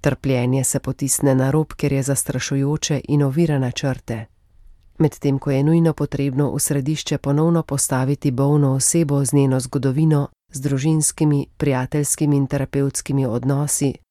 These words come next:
da bi v bolečini našli smisel in odgovorili na številne zakaj. Tudi kadar se vse zdi izgubljeno,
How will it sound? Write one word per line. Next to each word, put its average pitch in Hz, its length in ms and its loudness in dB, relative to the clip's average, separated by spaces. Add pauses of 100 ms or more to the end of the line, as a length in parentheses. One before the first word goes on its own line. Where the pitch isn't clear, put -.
(100)
da 151 160 2
bi 139 180 0
v 143 80 0
bolečini 143 580 2
našli 135 440 -2
smisel 160 580 0 (220)
in 156 120 4
odgovorili 147 680 2
na 139 140 2
številne 151 680 2 (100)
zakaj. 127 600 -4 (640)
Tudi 160 220 2
kadar 139 320 2
se - 180 2
vse 139 280 2
zdi 143 220 2
izgubljeno, 139 760 2